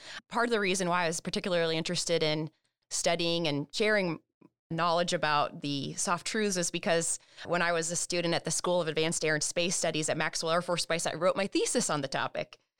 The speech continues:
And with the technological capabilities we have, I had started to kind of wonder whether humans really are more important than hardware.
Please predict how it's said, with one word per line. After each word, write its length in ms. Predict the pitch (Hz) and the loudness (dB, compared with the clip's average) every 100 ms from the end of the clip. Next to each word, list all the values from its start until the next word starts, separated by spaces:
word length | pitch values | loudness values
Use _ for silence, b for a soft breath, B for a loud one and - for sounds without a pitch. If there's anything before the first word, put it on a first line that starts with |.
| B B | B B
And 240 | 190 190 180 | 0 2 2
with 120 | 196 | 0
the 60 | 202 | -2
technological 600 | 240 226 220 208 202 214 | -2 0 2 2 0 -2
capabilities 800 | 202 202 180 170 170 180 202 196 | -2 0 2 4 4 4 2 -2
we 140 | 196 | -2
have, 480 | 196 185 175 185 220 - | 0 0 2 0 -2 -4
I 240 | 170 165 160 | -2 0 -2
had 180 | 190 175 | 0 -2
started 400 | - 196 202 196 | 0 2 2 0
to 80 | - | -4
kind 220 | - 190 | -2 -2
of 80 | 170 | 2
wonder 500 | 185 220 196 185 175 - _ - _ _ _ _ | 4 4 4 4 2 -8 _ -20 _ _ _ _
whether 360 | 165 190 240 214 | 2 4 4 0
humans 420 | 220 196 185 185 | 0 2 2 2
really 240 | 185 180 | 2 4
are 120 | 196 | 2
more 180 | 254 165 | 2 2
important 440 | 156 147 - - 160 | 0 -2 -4 -2 0
than 120 | 151 | 0
hardware. 520 | 151 135 139 139 170 | 0 0 2 0 0